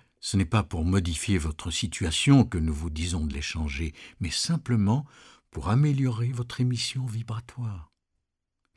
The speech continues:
Si vous avez comme objectif l'amélioration de votre état émotionnel,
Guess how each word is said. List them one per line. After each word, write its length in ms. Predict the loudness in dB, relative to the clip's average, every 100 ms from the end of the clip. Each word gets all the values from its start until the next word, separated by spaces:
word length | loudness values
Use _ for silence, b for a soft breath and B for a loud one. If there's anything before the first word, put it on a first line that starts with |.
| B B
Si 200 | -4 2
vous 260 | 2 4 2
avez 200 | 2 -2
comme 280 | 2 4 4
objectif 680 | 2 0 -4 -6 -6 -4 0
l'amélioration 800 | 4 6 6 4 2 0 0
de 120 | 0 0
votre 320 | -4 -4 -6
état 280 | -4 -2 0
émotionnel, 840 | 0 -2 -2 0 0 0 -2